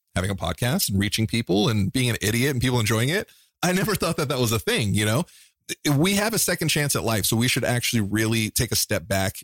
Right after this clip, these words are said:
and enjoy it, you know? So no matter, if we can't get back to certain things, we should mourn the fact that we can't maybe get back to doing those certain things, but we shouldn't get stuck in that energy.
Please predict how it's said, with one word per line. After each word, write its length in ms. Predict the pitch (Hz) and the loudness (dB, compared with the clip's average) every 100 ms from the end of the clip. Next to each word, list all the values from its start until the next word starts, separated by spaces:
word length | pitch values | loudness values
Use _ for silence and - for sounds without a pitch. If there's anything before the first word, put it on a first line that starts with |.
| _ | _
and 320 | 107 104 95 - _ _ | -4 -2 -4 -8 _ _
enjoy 440 | 110 98 - 110 110 | -2 0 0 0 0
it, 160 | 92 - _ | -2 -8 _
you 100 | 110 | -2
know? 140 | 104 120 | 0 2
So 180 | - | 2
no 120 | 156 156 | 0 2
matter, 380 | 165 180 190 160 | 2 0 -2 0
if 140 | 147 185 | 0 0
we 100 | 170 | 0
can't 500 | - 247 147 131 - | 0 -2 -2 -8 -4
get 220 | 170 127 | -2 0
back 200 | 131 147 | -2 0
to 80 | - | 0
certain 260 | - 135 110 | 0 0 -2
things, 440 | 123 131 147 - _ _ _ _ - | 0 0 0 -2 _ _ _ _ -2
we 180 | 131 185 | 0 2
should 240 | - 165 | 2 2
mourn 520 | 151 160 175 131 104 | 2 2 0 2 0
the 60 | 107 | 0
fact 280 | 135 127 - | 0 -2 -2
that 120 | - | -2
we 120 | 117 | -2
can't 420 | 107 - 135 127 - - | -4 -4 -2 -2 -4 0
maybe 260 | 120 123 | 0 2
get 200 | 110 117 | 0 0
back 160 | 117 113 | 0 -2
to 100 | - | 0
doing 160 | 110 107 | 0 2
those 140 | 98 | 0
certain 180 | 95 80 | 0 0
things, 240 | 143 113 | 0 0
but 100 | - | 2
we 80 | 175 | 2
shouldn't 200 | - 214 | 2 0
get 80 | 240 | 0
stuck 300 | - 156 - | 0 -2 -2
in 40 | |
that 140 | 147 113 | 0 0
energy. 460 | 165 185 - 71 | 0 -2 -2 -6